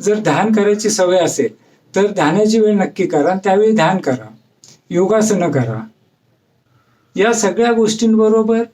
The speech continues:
आपण इतरांना जर कुठे काहीतरी थोडीफार मदत करू शकलो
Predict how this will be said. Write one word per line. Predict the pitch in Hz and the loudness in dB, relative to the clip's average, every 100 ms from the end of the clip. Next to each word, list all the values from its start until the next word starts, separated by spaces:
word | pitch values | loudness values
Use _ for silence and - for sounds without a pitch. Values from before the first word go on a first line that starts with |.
| _ _ _ - | _ _ _ -8
आपण | 156 - 220 | -6 -2 0
इतरांना | 214 220 220 226 240 | 2 0 0 2 2
जर | 240 | 0
कुठे | 240 220 226 | -2 -2 -2
काहीतरी | 233 220 226 226 226 | 0 0 0 0 0
थोडीफार | 202 202 220 214 | -2 0 0 0
मदत | 208 214 220 | 0 -2 -2
करू | 214 214 | -2 -2
शकलो | 202 175 170 | -2 -2 -2